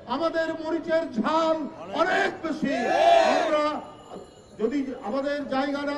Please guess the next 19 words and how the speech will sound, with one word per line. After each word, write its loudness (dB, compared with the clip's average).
থাকে, -2
আমরা -2
ছাদের 0
উপর -2
মরিচ 0
লাগাবো, -2
আমরা 0
বাড়ির -2
উঠোনের 0
মধ্যে 0
আমরা -2
পেঁপে 0
গাছ -2
লাগাবো, 0
আমরা -2
পেঁয়াজ 0
লাগাবো, 0
তাও 6
আমরা 4